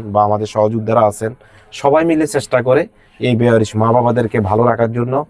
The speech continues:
তো আজকে এই আগে ছিল অষ্টআশি জন, এই আরও বাবা সহকারে টোটাল ঊনানব্বই জন, আহ, পচাগলা বেয়ারিশ মা বাবার সর্বমোট হলো আমাদের বেয়ারিশ চিকিৎসা পুনর্বাসন কেন্দ্রে।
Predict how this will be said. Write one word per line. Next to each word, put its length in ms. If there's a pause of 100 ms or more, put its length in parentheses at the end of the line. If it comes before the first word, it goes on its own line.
(400)
তো 60
আজকে 440 (920)
এই 280 (180)
আগে 320
ছিল 200
অষ্টআশি 500
জন, 200 (460)
এই 160
আরও 200 (420)
বাবা 360
সহকারে 540 (140)
টোটাল 240 (100)
ঊনানব্বই 500
জন, 160 (540)
আহ, 260
পচাগলা 460
বেয়ারিশ 420
মা 180
বাবার 320 (500)
সর্বমোট 500
হলো 160
আমাদের 240
বেয়ারিশ 280
চিকিৎসা 300
পুনর্বাসন 420
কেন্দ্রে। 240